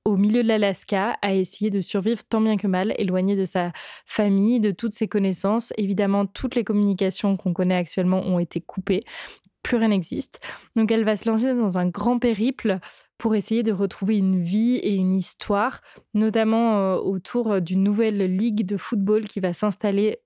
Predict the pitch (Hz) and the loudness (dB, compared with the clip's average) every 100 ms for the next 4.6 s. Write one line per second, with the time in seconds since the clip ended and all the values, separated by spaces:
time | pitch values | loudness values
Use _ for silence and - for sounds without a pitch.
0 | - 208 - 202 190 190 185 202 185 180 | -6 -4 -2 0 0 0 0 -2 -2 0
1 | 180 220 - - - - 226 202 - 196 | 0 -2 -6 -20 -20 -6 -4 -4 -4 -2
2 | 190 175 - 180 208 - 185 170 170 185 | 0 -2 -4 -4 -6 -6 -6 -4 -2 -2
3 | 196 - 180 202 175 151 - 202 202 190 | -2 -2 0 0 -2 -4 -4 0 0 0
4 | 160 160 202 196 - - | -2 -4 -2 -4 -6 -12